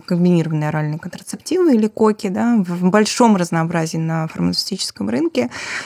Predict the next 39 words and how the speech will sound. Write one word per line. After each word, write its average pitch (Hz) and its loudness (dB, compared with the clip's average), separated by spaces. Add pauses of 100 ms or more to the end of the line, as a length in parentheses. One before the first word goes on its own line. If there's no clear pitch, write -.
Как 208 -4
правило, 277 6
коки 240 0
должны 190 2
подбираться 180 -4
индивидуально 233 2
с - -6
врачом, 233 2
акушером-гинекологом, 226 0
который 185 -2
выбирает, 170 -2
смотрит 175 -2
ваш 190 -2
гормональный 175 0
профиль, 277 0 (380)
понимает, 202 4
какие 190 -2
именно 190 4
контрацептивы - -6
подходят 185 2
вам 156 -2
лучше 160 -4
всего. 208 0 (460)
И, 202 4
э, 165 2
распространённые 190 2
мифы 190 2
о 165 2
том, 175 -2
что 160 -2
от - -6
них 175 0
можно 170 0
набрать 160 -6
вес, 226 2
от 180 -6
них 175 -4
снижается 175 -8
либидо, 208 2